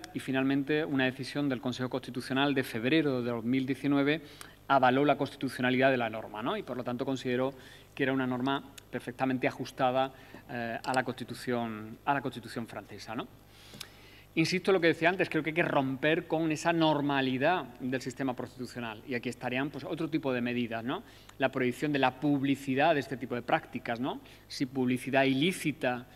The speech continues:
de acuerdo con la Ley de Igualdad de dos mil siete es toda aquella que transmite una imagen discriminatoria o vejatoria de la mujer, pues creo que efectivamente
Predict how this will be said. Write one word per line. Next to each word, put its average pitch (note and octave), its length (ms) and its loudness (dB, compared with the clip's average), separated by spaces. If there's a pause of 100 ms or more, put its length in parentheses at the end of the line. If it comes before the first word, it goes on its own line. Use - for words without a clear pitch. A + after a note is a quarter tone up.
(140)
de C#3 100 -4
acuerdo C3 280 -2
con B2+ 120 -2
la B2 100 0
Ley C3+ 140 0
de C#3+ 60 2
Igualdad C3+ 280 0
de C#3+ 80 0
dos C3+ 100 0
mil C3 180 0
siete F3 320 2
es - 100 -10
toda D3 180 2
aquella C#3 540 4 (240)
que D#3+ 100 4
transmite C#3 800 0 (260)
una D3 160 2
imagen D3 380 2
discriminatoria C#3+ 880 4
o C3 80 6
vejatoria C3+ 720 2
de C3+ 80 2
la C#3 80 2
mujer, D#3 360 0
pues - 280 -8
creo A#2+ 260 -4
que C#3+ 80 -6
efectivamente C#3 880 -2